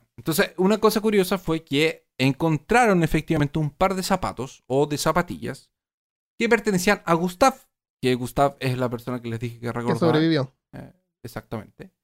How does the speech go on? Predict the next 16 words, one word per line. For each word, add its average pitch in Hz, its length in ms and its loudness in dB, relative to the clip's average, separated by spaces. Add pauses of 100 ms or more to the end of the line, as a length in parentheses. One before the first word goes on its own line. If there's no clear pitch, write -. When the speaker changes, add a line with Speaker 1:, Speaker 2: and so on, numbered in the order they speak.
(580)
Speaker 1:
Y 160 60 -8
fueron 226 240 6
encontrados 202 460 2
a 190 60 0
casi 196 200 0
quinientos 220 640 6
metros 185 600 2 (520)
de 139 80 0
la 139 80 4
distancia 156 380 -2
en 151 60 -2
donde 143 180 -2
se - 100 -6
encontraba 139 380 0
el 135 100 -4
campamento. 135 560 -6